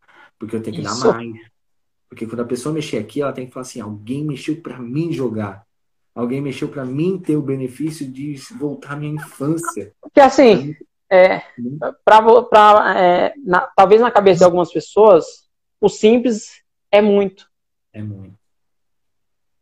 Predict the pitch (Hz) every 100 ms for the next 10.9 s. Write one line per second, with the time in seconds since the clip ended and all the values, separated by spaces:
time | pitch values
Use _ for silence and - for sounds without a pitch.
0 | _ 190 208 - - 208 208 269 294 247
1 | 254 226 226 214 - 220 247 - 196 _
2 | _ _ _ _ _ - 254 349 370 403
3 | 359 - 254 220 233 349 - - 349 320
4 | 403 440 - 185 160 - 190 262 285 262
5 | 370 254 320 311 285 269 320 349 285 240
6 | - 240 233 - 302 453 - _ _ _
7 | _ - 214 233 208 180 165 147 _ _
8 | _ _ _ _ - 196 285 - _ -
9 | 294 330 277 254 220 - 214 285 254 220
10 | 233 370 392 415 - 466 - 180 -